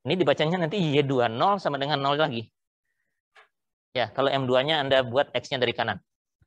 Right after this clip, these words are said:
Jadi harus ngikut. Ini karena masih skema. <coughs> Secara skema saja, saya anggap semua dari kiri gitu ya. Nol, jalan terus sampai L ya. Gitu. Tapi Anda bebas.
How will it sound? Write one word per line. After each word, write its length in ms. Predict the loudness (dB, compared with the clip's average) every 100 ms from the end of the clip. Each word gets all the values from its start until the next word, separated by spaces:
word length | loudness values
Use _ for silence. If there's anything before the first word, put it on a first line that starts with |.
| _ _ _ _ _ _ _ _
Jadi 240 | -8 -2 0
harus 240 | 0 -2
ngikut. 320 | -6 -6 -4
Ini 80 | -2
karena 240 | -2 0 0
masih 160 | 0
skema. 400 | -2 0 0 -2 -6 _ -6
<coughs> 1120 | -4 -10 -10 -12 -12 -6 0 0 2 2 2 0
Secara 240 | 0 2 2
skema 320 | 2 0 0
saja, 240 | 0 -2 -2 _ _ _ _ _ _ _ _ _
saya 160 | -2 0
anggap 160 | 0
semua 240 | 0 0 0
dari 160 | 0
kiri 320 | 0 0 0
gitu 160 | 0 -4
ya. 80 | -6 -8 _
Nol, 400 | -2 0 0 -2 -6 _
jalan 200 | -2 0
terus 240 | 2 0 0
sampai 180 | -2 -2
L 160 | -2 -4
ya. 160 | -8 -8 _ _ _ _ -4
Gitu. 320 | -2 -2 -2
Tapi 160 | 0 2
Anda 160 | 4
bebas. 560 | 4 2 -2 -6 -12